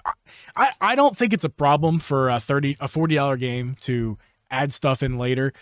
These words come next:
Significant amounts of content that should have been there from day one,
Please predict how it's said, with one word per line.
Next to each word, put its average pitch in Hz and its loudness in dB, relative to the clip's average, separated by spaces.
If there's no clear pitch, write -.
Significant 180 0
amounts 170 2
of 156 -2
content 202 -2
that 151 -4
should 175 -2
have 156 -4
been 165 0
there 160 2
from 139 -4
day 139 0
one, 185 0